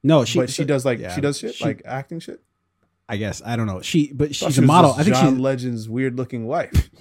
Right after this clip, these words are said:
Speaker 1: <laughs> Yo. All right. Uh, she's a model, first off. Um,
Speaker 2: Really?
Speaker 1: <laughs> you didn't know Chrissy Teigen was a model?
Speaker 2: For what?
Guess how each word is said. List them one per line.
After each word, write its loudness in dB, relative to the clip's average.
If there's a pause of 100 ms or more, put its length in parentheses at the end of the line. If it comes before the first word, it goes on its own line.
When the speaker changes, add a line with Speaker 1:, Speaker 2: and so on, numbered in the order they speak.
(140)
Speaker 1:
<laughs> -20
Yo. -14 (580)
All -10
right. -18 (300)
Uh, -8
she's 0
a -6
model, 2
first -12
off. -10 (300)
Um, 0
Speaker 2:
Really? 4 (340)
Speaker 1:
<laughs> -20
you -4
didn't 4
know 0
Chrissy -4
Teigen 0
was 0
a -4
model? -10 (220)
Speaker 2:
For -6
what? 4